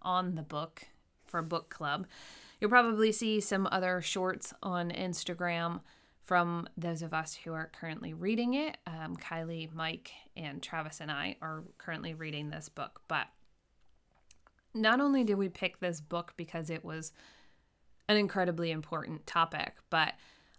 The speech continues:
I just started reading it and I'm already sitting at the table going, "Yeah, yes, yes, that's what we need." So I thought it was really critically important to talk about healthy buildings. And it's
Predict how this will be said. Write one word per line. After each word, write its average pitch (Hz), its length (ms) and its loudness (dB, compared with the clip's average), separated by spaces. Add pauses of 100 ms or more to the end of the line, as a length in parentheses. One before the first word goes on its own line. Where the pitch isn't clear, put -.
I 202 160 8
just 208 680 2
started 180 440 2
reading 170 400 2
it 165 240 0
and 175 160 -2
I'm 175 280 4
already 175 680 2 (500)
sitting 247 640 8
at 196 300 4
the 190 120 2
table 180 580 4
going, 190 420 2
"Yeah, 294 400 4
yes, 202 640 4
yes, 254 400 2
that's 196 240 -2
what 220 140 -2
we 214 140 4
need." 175 340 0
So 165 360 -2
I 208 260 -2 (180)
thought 214 280 6
it 202 60 0
was 180 260 -2
really 196 240 2
critically 180 460 -2
important 175 520 -4
to - 80 -12
talk 170 200 -2
about 170 240 0
healthy 180 240 0
buildings. 190 580 -4
And 175 400 -4
it's 170 200 -6